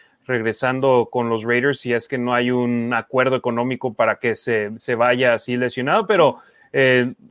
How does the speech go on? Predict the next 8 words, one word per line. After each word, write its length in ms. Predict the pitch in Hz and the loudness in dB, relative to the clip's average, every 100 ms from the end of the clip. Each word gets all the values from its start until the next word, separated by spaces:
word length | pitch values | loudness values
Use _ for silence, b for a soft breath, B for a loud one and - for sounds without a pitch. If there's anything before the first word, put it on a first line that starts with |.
| 92 | -8
en 160 | 120 139 | -2 0
esos 220 | 156 165 | 0 0
momentos 460 | 143 143 160 156 156 | 0 0 0 -2 -4
hay 80 | |
más 180 | 160 170 | -2 -2
necesidad 560 | 165 160 131 131 131 151 | 2 2 0 0 2 2
de 120 | 139 | 2
apoyo 580 | 127 - 139 139 147 | 0 2 2 4 2